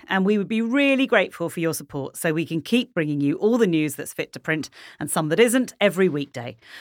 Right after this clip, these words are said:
We are a one hundred percent independent outfit, no big media owner behind us. We spend six hundred pounds a month on papers alone.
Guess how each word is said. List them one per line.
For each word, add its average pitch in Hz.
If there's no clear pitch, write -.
We 269
are 247
a 190
one 269
hundred 262
percent 214
independent 180
outfit, 151
no 214
big 208
media 185
owner 180
behind 156
us. 127
We 175
spend 160
six -
hundred 208
pounds 175
a 160
month 165
on 147
papers 151
alone. 131